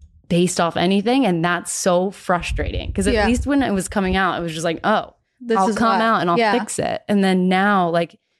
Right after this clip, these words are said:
Speaker 1: it's just like, "Oh my God, you're telling me I'm just, like, an adult who has, like,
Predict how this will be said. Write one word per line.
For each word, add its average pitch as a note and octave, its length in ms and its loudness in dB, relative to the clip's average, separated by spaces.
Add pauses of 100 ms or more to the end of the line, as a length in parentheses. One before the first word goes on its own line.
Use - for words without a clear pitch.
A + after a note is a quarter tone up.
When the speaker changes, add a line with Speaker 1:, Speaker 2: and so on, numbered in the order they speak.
(160)
Speaker 1:
it's - 160 -4
just - 140 -2
like, F#3 100 0
"Oh - 60 0
my F#3+ 100 2
God, E3+ 380 0
you're E3 160 -4
telling E3 240 2
me D#3+ 80 2
I'm D#3 100 2
just, D3+ 160 -4
like, D#3 140 -2
an D3+ 80 0
adult D3+ 460 -2
who D#3 120 -4
has, D3 320 -4
like, D3 320 -6